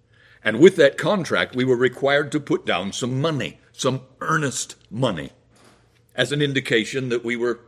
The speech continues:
serious about wanting to buy the house. And we risked losing the money if we decided to back out of the deal.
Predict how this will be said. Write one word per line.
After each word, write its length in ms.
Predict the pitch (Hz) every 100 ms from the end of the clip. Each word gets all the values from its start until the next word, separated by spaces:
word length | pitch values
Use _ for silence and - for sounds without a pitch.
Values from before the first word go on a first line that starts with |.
| _ _ -
serious 640 | - 139 104 92 - - -
about 480 | 82 85 85 _
wanting 300 | - 90 80
to 80 | 78
buy 180 | 78 73
the 100 | 73
house. 340 | - 160 - _ _ _ _ _ _ _ -
And 160 | 127
we 140 | 123 123
risked 500 | 127 214 - - -
losing 680 | 131 240 294 120 95 90 -
the 100 | 104
money 360 | 95 82 120 120
if 180 | 107
we 80 | 127
decided 400 | 113 - 95 87
to 60 | 113
back 300 | 95 82 -
out 120 | 71
of 80 | 73
the 60 | 82
deal. 340 | 82 80 -